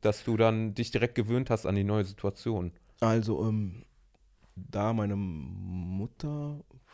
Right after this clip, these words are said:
Speaker 2: damals gab's auch, war ein bisschen schwierig auch mit Telefon, mit der
Speaker 1: Ja,
Speaker 2: Kommunikation.
Speaker 1: ja, ja.
Speaker 2: Ja, heutzutage nimmst du ein Handy und hast ein
Speaker 1: <clears throat>
Speaker 2: FaceTime und kannst halt
Speaker 1: Genau.
Speaker 2: mit Leuten, damals ja kaum. Ähm,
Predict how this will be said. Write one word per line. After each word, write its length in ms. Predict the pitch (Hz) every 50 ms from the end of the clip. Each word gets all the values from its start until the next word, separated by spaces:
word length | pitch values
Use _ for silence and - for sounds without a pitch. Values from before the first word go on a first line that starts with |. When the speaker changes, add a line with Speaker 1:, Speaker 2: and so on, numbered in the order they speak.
| - - - - - -
Speaker 2:
damals 260 | - 98 104 113 -
gab's 220 | - 113 107 - -
auch, 160 | 104 92 -
war 80 | 117 110
ein 60 | 101
bisschen 200 | 101 101 - 107
schwierig 300 | - - 113 120 110 98
auch 80 | 95 87
mit 160 | 87 80 -
Telefon, 320 | - 110 107 104 - 85
mit 80 | 85 -
der 80 | 90 -
Speaker 1:
Ja, 40 |
Speaker 2:
Kommunikation. 520 | - 107 117 117 117 110 95 - - - 110
Speaker 1:
ja, 160 | 107 104 - -
ja. 220 | 107 104 98 - -
Speaker 2:
Ja, 60 | - 76
heutzutage 400 | 87 92 - - 104 110 110 101
nimmst 180 | 101 98 -
du 40 | 98
ein 40 | 90
Handy 280 | 87 95 113 123 120
und 220 | 123 120 113 107 113
hast 180 | 110 85 -
ein 300 | 101 98 92 90 87 160
Speaker 1:
<clears throat> 0 |
Speaker 2:
FaceTime 580 | 151 151 131 117 113 101 - 120 123 120 113 107
und 160 | 107 104 -
kannst 140 | - 107 110
halt 100 | 104 101
Speaker 1:
Genau. 160 | 107 104 101 98
Speaker 2:
mit 60 | 98 101 -
Leuten, 60 | 110 - - - - - -
damals 280 | - 76 92 104 101 -
ja 60 | -
kaum. 360 | - - 98 98 98 92 92 - _ - - - - - _ _ -
Ähm, 320 | - 98 92 92 90 92